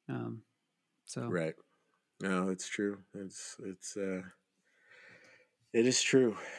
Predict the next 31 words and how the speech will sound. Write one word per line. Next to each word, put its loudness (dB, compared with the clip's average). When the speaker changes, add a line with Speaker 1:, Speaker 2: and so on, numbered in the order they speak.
Speaker 2:
What 6
about 6
you, 6
man? 2
Are -2
you, 2
uh, 4
what 0
are 2
you 0
doing? 0
Speaker 1:
I -8
don't -8
know, -10
man. -10
I, -10
you -6
know, -8
kiss -2
my 2
baby 0
goodnight, -2
you -4
know? -4
I -2
mean, 2
she's -2
already -2
asleep, -6
but -8
I, -6